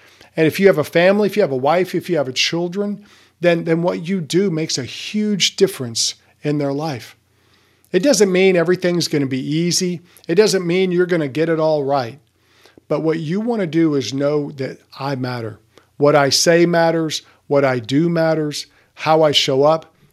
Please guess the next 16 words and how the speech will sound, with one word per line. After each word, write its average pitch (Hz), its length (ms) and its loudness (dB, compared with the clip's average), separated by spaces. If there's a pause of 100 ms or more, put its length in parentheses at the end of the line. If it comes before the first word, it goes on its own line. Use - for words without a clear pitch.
it 160 160 -2
all 165 240 2
matters. 143 640 -6 (840)
And 160 100 2
one 208 80 4
of 202 80 2
the 175 60 6
best 202 280 4
things 202 300 2
you 196 60 -4
can 165 180 0
do 185 220 2
for 185 200 -6
your 147 200 0
family's 170 600 -2
emotional 143 720 -2